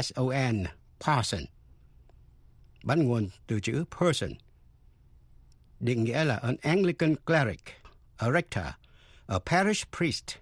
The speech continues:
một cha xứ hay mục sư trong giáo hội Anh, parson. Cũng có chữ varsity, varsity, V A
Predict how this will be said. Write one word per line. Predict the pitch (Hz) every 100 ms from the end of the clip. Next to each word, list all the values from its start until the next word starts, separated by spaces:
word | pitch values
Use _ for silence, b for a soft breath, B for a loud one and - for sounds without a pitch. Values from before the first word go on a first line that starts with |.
| - - b b b b -
một | 98
cha | - 143
xứ | - 160 185
hay | 165
mục | 123 101 -
sư | 147 143 131 b b b
trong | - 131 117
giáo | 123
hội | 156 -
Anh, | 127 113 95 - - -
parson. | - 135 98 92 76 - _ - _ - - - - b b b -
Cũng | 151 143
có | 175
chữ | 175 180
varsity, | 131 147 160 - 107 95 - - - - b b b b -
varsity, | 127 143 156 - 101 73 76
V | 104 139 180 170 165
A | - 123 123